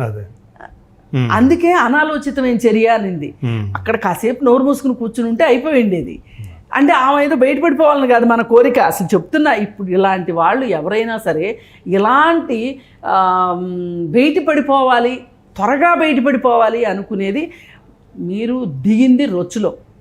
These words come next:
Speaker 2: ఊబిలో మీరు దిగింది.
Speaker 1: Hmm.
Speaker 2: ఊబిలోంచి అంత తొందరగా మీరు బయటికి ఎట్లా వస్తారు?
Speaker 1: Hmm.
Speaker 2: బయటికి రారు, రాలేరు కూడా.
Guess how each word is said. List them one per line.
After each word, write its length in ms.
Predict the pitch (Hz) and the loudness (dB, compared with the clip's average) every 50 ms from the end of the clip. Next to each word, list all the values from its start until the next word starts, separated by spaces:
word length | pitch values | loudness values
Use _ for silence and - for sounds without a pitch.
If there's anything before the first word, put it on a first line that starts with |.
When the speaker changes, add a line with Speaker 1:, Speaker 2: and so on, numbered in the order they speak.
| _ _ _ _ _ _ - - - - - - 156 | _ _ _ _ _ _ -20 -20 -20 -20 -12 -4 0
Speaker 2:
ఊబిలో 440 | 165 214 262 285 285 320 294 285 202 | 2 4 4 4 4 2 2 2 0
మీరు 220 | 175 175 180 156 | 0 0 -2 -2
దిగింది. 500 | 147 160 175 175 220 220 202 165 139 - - | 0 0 0 2 2 2 2 0 0 -2 -2
Speaker 1:
Hmm. 100 | 202 233 | 0 0
Speaker 2:
ఊబిలోంచి 420 | 294 285 302 285 302 294 262 277 | 2 2 2 2 2 2 2 2
అంత 160 | 254 208 208 | 0 0 0
తొందరగా 420 | 226 - 233 214 220 233 240 254 254 | -2 -2 0 0 2 2 2 4 4
మీరు 220 | 240 233 220 196 | 2 2 0 0
బయటికి 320 | 175 190 185 185 185 - 233 | 0 0 0 0 0 -2 -4
ఎట్లా 240 | 190 - 247 233 | -4 -2 -2 -2
వస్తారు? 460 | 220 208 202 - - 214 202 202 202 226 - _ _ _ _ _ _ - | -2 -4 -6 -8 -6 -6 -6 -6 -8 -12 -18 _ _ _ _ _ _ -6
Speaker 1:
Hmm. 200 | 127 117 110 107 | -6 -4 -2 0
Speaker 2:
బయటికి 320 | 165 214 262 247 330 285 311 | 0 0 0 0 0 0 0
రారు, 680 | - 185 175 175 233 294 339 381 403 359 - - - - - _ - - | 0 0 -2 0 0 2 2 2 2 0 -2 -6 -10 -18 -20 _ -8 -4
రాలేరు 500 | - 180 170 185 254 294 311 320 330 330 | -2 0 0 2 2 2 2 0 0 0
కూడా. 340 | 254 269 220 185 165 131 | 2 2 2 2 0 -4